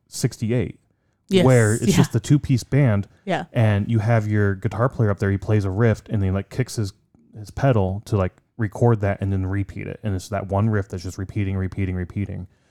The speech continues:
Speaker 1: And then the drummer's out there just fucking going, uh, bonkers on the drum. And it, it's a, it's an awesome way to, like,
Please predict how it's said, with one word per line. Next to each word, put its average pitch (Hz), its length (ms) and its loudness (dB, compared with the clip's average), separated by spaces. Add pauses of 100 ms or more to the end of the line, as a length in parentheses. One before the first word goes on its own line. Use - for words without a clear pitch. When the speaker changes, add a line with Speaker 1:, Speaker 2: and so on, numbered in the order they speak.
(240)
Speaker 1:
And 113 160 2
then 101 120 0
the 98 80 -2
drummer's 107 440 2
out 95 140 -4
there 101 80 -2
just 92 180 -12
fucking 104 280 -2
going, 95 280 -2
uh, 95 220 -8 (100)
bonkers 101 520 -2
on 92 100 -6
the 87 80 -6
drum. 101 380 -2 (480)
And 95 400 0 (360)
it, 165 140 0
it's 147 160 0
a, 117 80 0 (300)
it's - 140 -12
an 104 100 -4
awesome 131 340 4
way 123 160 6
to, 117 120 2 (180)
like, 95 120 -6